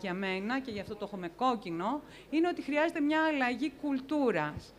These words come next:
Όχι ψηφιακής κουλτούρας, αλλά κουλτούρας απέναντι στα δημόσια οικονομικά. Πού θα χρησιμοποιήσουμε αυτή τη λογιστική πληροφορία;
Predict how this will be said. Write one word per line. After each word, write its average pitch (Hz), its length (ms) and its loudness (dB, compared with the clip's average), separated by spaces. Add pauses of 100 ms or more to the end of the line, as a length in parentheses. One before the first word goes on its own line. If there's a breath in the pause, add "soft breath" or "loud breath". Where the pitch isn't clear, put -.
(220 loud breath)
Όχι 285 180 -2
ψηφιακής 247 760 -2
κουλτούρας, 208 800 0
αλλά 247 200 -2
κουλτούρας 277 600 -4
απέναντι 294 640 -2 (160 loud breath)
στα 262 200 -2
δημόσια 277 460 2
οικονομικά. 254 760 0 (420 loud breath)
Πού 339 120 -2
θα 277 160 2
χρησιμοποιήσουμε 247 800 -2
αυτή 208 200 -4
τη 208 120 -8
λογιστική 208 380 -4
πληροφορία; 196 720 -2